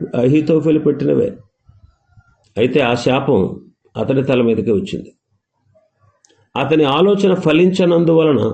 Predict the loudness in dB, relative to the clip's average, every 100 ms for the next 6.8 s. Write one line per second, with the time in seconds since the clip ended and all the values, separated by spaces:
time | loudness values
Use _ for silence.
0 | -4 -2 0 0 0 2 2 0 2 2
1 | 2 2 2 0 0 0 0 -2 -6 -8
2 | -16 -20 _ _ _ _ _ _ _ _
3 | _ _ _ _ _ _ _ _ _ _
4 | _ _ -2 0 2 2 2 4 4 2
5 | 0 0 2 4 4 4 2 0 -2 -2
6 | 0 0 0 0 0 -2 -2 -8